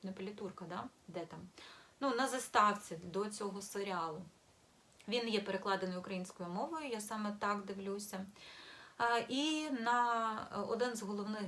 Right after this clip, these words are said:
героїв — це Брендон з серіалу "Беверлі Хіллз". Я не знаю, як звати актора, але його героя звали Брендон. <laughs> Ось, і тут вже перевірка на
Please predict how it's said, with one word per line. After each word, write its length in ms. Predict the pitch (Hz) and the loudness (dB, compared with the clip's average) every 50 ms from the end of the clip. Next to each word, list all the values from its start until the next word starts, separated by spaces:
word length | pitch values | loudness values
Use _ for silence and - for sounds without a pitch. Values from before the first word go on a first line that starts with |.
| 180 160 170 | -4 -4 -4
героїв — 420 | 190 202 240 302 370 392 349 339 - - | -4 0 0 2 2 2 0 0 -2 -6
це 520 | - - - - 247 240 233 226 214 202 202 208 208 - - - _ _ - _ - _ - _ _ - - - - - - - - - - | -8 -6 -2 0 2 2 2 2 2 0 -2 -6 -12 -16 -20 -20 _ _ -20 _ -20 _ -20 _ _ -20 -20 -20 -20 -20 -20 -20 -20 -14 -10
Брендон 640 | 202 185 208 220 214 202 196 202 196 190 240 311 359 381 370 330 | -6 0 2 4 4 4 4 2 0 0 0 -2 -2 -4 -4 -6
з 480 | 233 202 202 208 233 262 285 294 320 320 | -6 -6 -2 0 2 2 2 2 0 -4
серіалу 460 | - - 233 233 240 254 277 262 247 | 0 2 4 6 6 6 6 4 2
"Беверлі 400 | 202 208 226 220 226 202 208 208 | 0 -2 -2 -2 -2 -4 -4 -6
Хіллз". 480 | 208 - - 180 165 160 - - - - - _ - - - - - - | -6 -4 -4 -4 -4 -4 -8 -10 -12 -16 -20 _ -20 -20 -20 -20 -8 -2
Я 140 | 220 247 254 | 0 2 2
не 80 | 240 | 2
знаю, 240 | 220 214 208 196 190 | 0 0 0 2 2
як 100 | 185 185 | 0 -2
звати 320 | 185 185 196 196 190 - 190 | 0 0 0 0 2 0 0
актора, 480 | 190 190 - 277 311 339 285 214 - - | 0 -2 -2 0 2 4 4 4 4 4
але 260 | 190 202 208 202 202 | 2 2 2 0 0
його 420 | 196 196 196 196 196 196 196 180 156 170 | 0 -2 -2 -2 -2 -2 -2 -4 -4 -2
героя 400 | 202 202 233 277 294 269 220 202 | -2 0 0 0 0 0 -2 -2
звали 380 | 196 185 196 208 226 240 233 | -2 0 0 2 2 2 0
Брендон. 560 | 220 185 190 180 165 160 165 160 - - - - - - - 220 | -2 -2 -4 -4 -4 -4 -6 -8 -10 -12 -14 -14 -14 -8 -4 -2
<laughs> 100 | 226 190 - - - - - - - - | -2 -2 -4 -8 -12 -12 -12 -14 -6 0
Ось, 260 | - 190 202 202 - | 2 2 2 2 -2
і 40 | 208 | -4
тут 200 | - 277 269 269 | -6 -6 -4 -2
вже 180 | 233 220 240 | 4 4 4
перевірка 580 | 233 240 233 233 233 220 247 240 - - 208 190 | 6 6 4 4 4 2 0 -2 -2 -2 -2 -2
на 420 | 185 185 190 190 185 175 175 190 | 0 2 2 2 2 2 0 -4